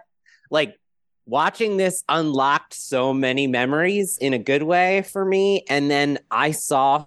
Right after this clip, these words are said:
so many influences in my own work that I didn't realize were there.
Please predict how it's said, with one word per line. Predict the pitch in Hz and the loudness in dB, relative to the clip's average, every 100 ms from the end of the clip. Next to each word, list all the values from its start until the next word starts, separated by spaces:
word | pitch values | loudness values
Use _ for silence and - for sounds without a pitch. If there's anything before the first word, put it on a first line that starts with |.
| - | -10
so | - - 135 139 | -8 -4 0 0
many | 143 143 147 | 0 -2 -4
influences | 117 135 135 143 139 139 139 131 131 | -2 -2 -2 -2 -2 -2 0 0 0
in | 127 117 123 | -2 -2 0
my | 120 | 0
own | 110 120 127 | -2 -2 0
work | 113 139 - - _ _ _ _ _ | 0 -2 -4 -18 _ _ _ _ _
that | 127 | -2
I | 135 | 0
didn't | 120 131 131 95 | 0 -2 -2 -4
realize | 110 120 127 127 127 127 117 | 0 2 2 2 2 0 -2
were | 117 | -2
there. | 113 117 143 196 | 0 2 2 0